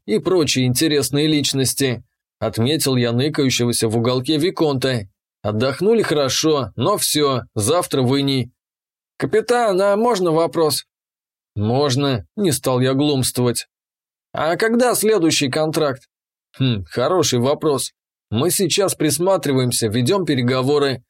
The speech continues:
скоро начнем готовиться". На что послышались довольно унылые подвывания.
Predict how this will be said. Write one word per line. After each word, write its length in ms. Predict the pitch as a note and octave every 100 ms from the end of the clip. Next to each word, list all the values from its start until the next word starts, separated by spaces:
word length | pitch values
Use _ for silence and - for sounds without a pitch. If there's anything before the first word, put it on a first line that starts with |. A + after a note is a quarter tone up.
| _
скоро 360 | - - A3 E3+
начнем 480 | C3+ B2+ D#3 F#3 D3
готовиться". 760 | B2+ A#2+ D3 C#3 C3 C#3+ B2+ G2 _ _ _ _
На 140 | G#2
что 220 | G#2 - G3+
послышались 720 | E3 C#3+ D#3+ F#3+ E3 D#3 B2
довольно 480 | E3+ D#3+ C#3+ C3+ D3+
унылые 460 | D#3+ C#3 B2+ B2+
подвывания. 840 | B2+ C3+ E3 D3 C#3+ C3 B2+ A2